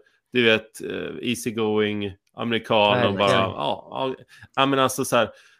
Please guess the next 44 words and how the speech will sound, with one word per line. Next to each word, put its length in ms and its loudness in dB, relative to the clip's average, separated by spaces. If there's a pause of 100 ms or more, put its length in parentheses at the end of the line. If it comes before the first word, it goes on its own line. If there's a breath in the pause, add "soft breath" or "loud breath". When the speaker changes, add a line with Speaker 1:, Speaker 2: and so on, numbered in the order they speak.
(180 soft breath)
Speaker 1:
eh, 160 0
men 120 0
det 60 2
är 40 4
ju 100 6
en 220 2
av 100 -2
hans 220 2
styrkor, 360 -2
tror 180 -2
jag 120 2
också, 180 -6
att 140 -2
han 180 -2
inte, 440 0 (520 soft breath)
man 120 0
har 40 4
ju 80 2
sett 280 0
honom 300 0
slå 380 -4
några 200 0
dåliga 360 2
golf-, 380 -2
golfslag 560 -2
ibland, 280 -2
men 160 -4
det 60 -6
känns 240 -2
inte 140 -6
som 140 -2
att 160 -2
han 240 -2
tar 240 -2
åt 260 0
sig 140 -2
det, 140 2
utan 220 -2
han 180 -2
bara, 260 2 (720)
Speaker 2:
Mm. 340 -8
Speaker 1:
han, 240 -6
han, 380 0
eh, 160 2